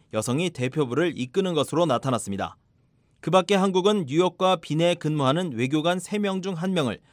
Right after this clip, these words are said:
여성으로 채울 정도로 여성 비율이 높았습니다. 또 한국은 외교부를 총괄하는 장관이 여성입니다. 물론 북한에도 여성 외교관이 있습니다. 북한 외무성 북미국장에서 최근 부상으로 승진한 것으로 알려진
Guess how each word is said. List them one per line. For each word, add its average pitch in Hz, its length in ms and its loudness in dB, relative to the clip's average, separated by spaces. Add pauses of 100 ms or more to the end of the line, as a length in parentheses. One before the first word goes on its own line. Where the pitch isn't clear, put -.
(160)
여성으로 147 580 4
채울 208 280 2
정도로 143 480 2 (180)
여성 170 300 0
비율이 139 320 0
높았습니다. 117 640 -4 (580)
또 190 140 2
한국은 196 560 2
외교부를 165 500 2
총괄하는 196 580 0
장관이 123 480 0 (240)
여성입니다. 110 600 0 (720)
물론 196 280 4
북한에도 180 580 4
여성 139 320 2
외교관이 160 440 2
있습니다. 123 440 0 (500)
북한 180 300 2
외무성 160 540 2
북미국장에서 156 920 0 (160)
최근 196 300 -2
부상으로 170 600 0
승진한 190 420 -2
것으로 156 260 0
알려진 131 440 0